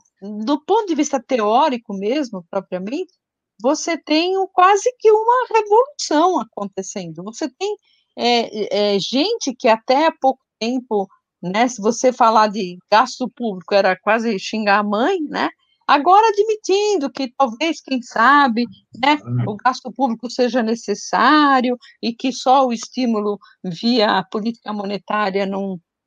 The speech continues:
Speaker 1: não resolve, né, e tal... Né? Então, tem, tem a, a, a, a M M T, né, que é a Modern Money Theory, né, uma, uma moderna teoria do dinheiro, que de moderno não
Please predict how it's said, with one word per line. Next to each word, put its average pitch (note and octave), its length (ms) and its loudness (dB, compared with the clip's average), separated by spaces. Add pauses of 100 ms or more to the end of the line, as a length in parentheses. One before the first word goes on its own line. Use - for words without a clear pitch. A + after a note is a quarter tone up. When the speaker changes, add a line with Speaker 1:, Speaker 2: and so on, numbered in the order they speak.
Speaker 1:
não F#3+ 140 -2
resolve, B3+ 1040 4 (200)
né, A#3+ 200 2
e A#3 180 -6
tal... C#4 580 2 (300)
Né? A#3 220 -4
Então, F4+ 340 2
tem, C#4 300 2
tem C4+ 180 0
a, A#3 140 0
a, G3 420 -2
a, F#3 920 -8
a G3+ 80 4
M B3+ 200 4
M A3+ 240 0
T, D4 200 0
né, B3+ 160 2
que A3 160 -6
é F3 80 2
a E3 720 -6 (120)
Modern G#3 480 0
Money F#3+ 240 -6 (160)
Theory, B3+ 340 0
né, A#3 220 -4
uma, F#3 180 -4
uma F3+ 200 -8
moderna F#3+ 380 -4
teoria F#3+ 280 -2
do F3+ 200 -8
dinheiro, A3 420 -2 (360)
que A#3+ 60 -2
de A#3+ 140 -2
moderno G#3+ 920 2
não F#3 80 -10